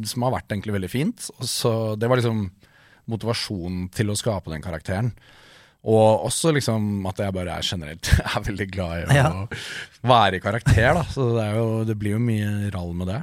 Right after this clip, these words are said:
Speaker 1: men, eh,
Speaker 2: Det må være deilig å være en karakter som har,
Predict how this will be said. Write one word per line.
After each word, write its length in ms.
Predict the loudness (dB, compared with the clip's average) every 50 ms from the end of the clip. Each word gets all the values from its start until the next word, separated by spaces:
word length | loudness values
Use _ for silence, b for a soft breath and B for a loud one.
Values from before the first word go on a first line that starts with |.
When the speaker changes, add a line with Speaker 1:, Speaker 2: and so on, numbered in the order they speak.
| -8 _ -8
Speaker 1:
men, 500 | -4 -2 0 0 2 2 2 2 2 2
eh, 600 | 2 0 0 0 0 0 -2 -2 -2 -2 2 4
Speaker 2:
Det 100 | 4 4 6 6
må 120 | 4 6 6
være 100 | 4 6
deilig 240 | 6 4 4 4
å 40 | 4 4
være 100 | 4 4
en 40 | 4
karakter 560 | 4 4 4 4 2 2 4 4 4 4 4
som 320 | 2 0 2 2 2 2 2
har, 460 | 0 -6 -2 2 6 6 6 6 4